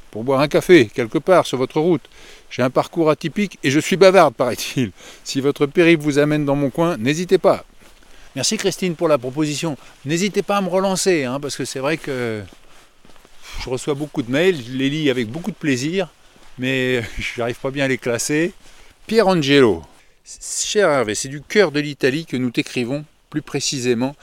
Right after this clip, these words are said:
à la frontière entre la Toscane et le Latium. Ce matin, de la fenêtre de notre lit, nous voyons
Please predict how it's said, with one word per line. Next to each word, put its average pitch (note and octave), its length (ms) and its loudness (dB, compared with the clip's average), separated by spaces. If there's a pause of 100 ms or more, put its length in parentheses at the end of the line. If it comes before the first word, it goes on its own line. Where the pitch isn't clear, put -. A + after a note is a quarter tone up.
(320)
à B2+ 80 0
la A#2+ 100 2
frontière D#3+ 580 -2
entre - 200 -2
la G#2 100 -2
Toscane D3+ 800 -2 (260)
et G#2+ 80 -6
le G#2+ 120 -2
Latium. F2+ 500 -6 (680)
Ce - 180 -2
matin, D3 460 -4 (160)
de G2 100 -10
la G#2 100 -2
fenêtre D3 460 -4
de A#2+ 100 0
notre A#2 300 -4
lit, A2+ 200 -8 (360)
nous A2+ 140 -2
voyons A#2 420 0